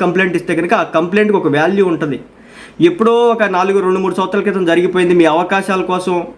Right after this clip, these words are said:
వీళ్ళు వాడుకుంటారని చెప్పేసి రాగానే అడ్డగోలుగా వచ్చేసి చివరాఖరికి గొడవలు స్టార్ట్ అయిన తర్వాత పెళ్లి చేసుకోమని ఆ అమ్మాయి ఒత్తిడి తేవడం, మాస్టర్ చేసుకొని చెప్పడం, ఎలాంటి పంచాయతీలు జరిగిన నేపథ్యంలో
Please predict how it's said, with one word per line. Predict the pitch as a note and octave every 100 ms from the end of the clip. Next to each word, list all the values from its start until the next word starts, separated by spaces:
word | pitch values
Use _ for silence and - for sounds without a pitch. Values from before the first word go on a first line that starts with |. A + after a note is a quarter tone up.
| -
వీళ్ళు | F3 F#3 E3+
వాడుకుంటారని | F3 F#3+ G3 F#3 F#3 F3+
చెప్పేసి | - E3+ E3+
రాగానే | D#3 D#3+ F3+ F3
అడ్డగోలుగా | C#3+ C#3+ E3 F3+ D#3+
వచ్చేసి | D3+ E3 D#3 E3 D3 - - - - - - - - G#3
చివరాఖరికి | A3 A3 A3 G#3+ A3 G#3+ F#3+ D#3+
గొడవలు | E3 F#3+ G3+
స్టార్ట్ | G3 G3 F3+
అయిన | F#3+
తర్వాత | F3+ F3 F3 F3 E3+ F3 E3+ -
పెళ్లి | F3+ F#3+
చేసుకోమని | F#3+ F#3+ F#3 F3+
ఆ |
అమ్మాయి | E3 E3+ E3
ఒత్తిడి | D#3 F3
తేవడం, | E3 E3+ E3 D#3+ D#3+
మాస్టర్ | D#3+ E3+ F3 E3
చేసుకొని | E3 F3+ E3
చెప్పడం, | D#3+ - D#3 D#3+
ఎలాంటి | E3 F#3 G3+ G3+ -
పంచాయతీలు | F3+ F3 G3+ F#3+ F#3 F3
జరిగిన | D3+ D#3+ E3+
నేపథ్యంలో | E3+ D#3+ D#3+ D3+ D#3 D3 D3 C#3+